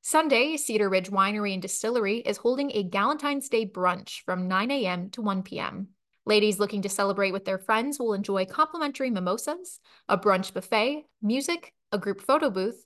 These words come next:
and pop-up shops. The buffet costs nineteen ninety-nine plus tax. Reservations are required and can be made by calling three one nine, eight five seven, four three zero zero. On the holiday, the History Center in Cedar Rapids is hosting a dinner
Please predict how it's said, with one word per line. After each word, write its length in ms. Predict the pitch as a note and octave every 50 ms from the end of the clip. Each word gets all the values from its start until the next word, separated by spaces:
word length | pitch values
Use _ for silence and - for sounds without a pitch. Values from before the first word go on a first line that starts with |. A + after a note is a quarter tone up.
| _ _ _
and 140 | D4 D4 C#4+
pop-up 340 | D4+ D#4 C4+ - G#3 G3+ -
shops. 520 | - - - - - - - - - - _ _ _ _ -
The 60 | A#3
buffet 300 | G#3 B3 B3 B3+ A#3 A#3+
costs 320 | B3 - B3 G3+ G#3+ - -
nineteen 380 | G#3+ G3+ G3+ - - G#3+ G3+ G3
ninety-nine 540 | F#3+ F#3+ F#3+ F#3+ F#3+ F#3 F3+ F3+ F3+ F3+
plus 320 | F3+ - F3+ F3+ F#3+ - -
tax. 600 | - - F#3 - - - - - - - - - _ _ _ _ _
Reservations 600 | B3 C4+ C#4+ C#4 D4 C4+ C#4 C4+ C4 C4 B3 B3 -
are 200 | - G3+ G3+ G#3+
required 540 | D#4 - - G3+ G3 G3 F#3+ F#3+ A#3 C4 C#4 _ _
and 180 | - G3+ G3+ G3
can 140 | - G#3 G3+
be 100 | G#3 G3+
made 300 | G3 G3 F#3+ G#3+ A3+ -
by 120 | C4+ C#4
calling 520 | C#4 - - F3+ F3 F3+ F3+ F3+ F#3+ A3+ - _ _ _ _ _ _
three 180 | - A3 A#3 C4
one 220 | C#4 D#4 D#4+ D4+
nine, 380 | C4 G#3 F#3+ F#3 F#3+ G#3+ A#3+ A#3+ - _ _ _ _ -
eight 180 | G#3+ G#3 - -
five 200 | F#3 F3 F3+ F3
seven, 520 | - - C4 C4 G#3+ G3 F#3+ G3+ A3 A#3+ _ _ _ _ _
four 200 | - B3 C#4 D4+
three 420 | - - G#3+ G3+ G#3+ A3+ B3 B3 - - A3+
zero 400 | G3 G3 F#3+ F#3 F#3 F#3+ A3 B3
zero. 480 | E4 - G3+ - - - - - G#3 - _ _ _ -
On 160 | A3+ A3 G#3 G3
the 60 | G3+
holiday, 680 | - B3+ D4+ D#4+ C#4+ G3+ F#3 F3+ F#3 F#3+ A3 B3 C4 - _ _ -
the 120 | G#3 A3+
History 360 | B3 D4+ D4+ - - A#3 A3+
Center 340 | G#3+ - - F3+ F#3 F#3+ G#3+
in 140 | G#3+ G3+ F#3+
Cedar 240 | - - G3 F#3+ F#3
Rapids 500 | F3+ E3+ F3+ F3+ F#3+ F#3+ G3 G#3+ - -
is 160 | - G3+ G3 -
hosting 420 | - G#3+ G#3+ - B3 B3 A3+ -
a 60 | F#3+
dinner 420 | F3 - G3+ G3+ A3 B3 C4+ C#4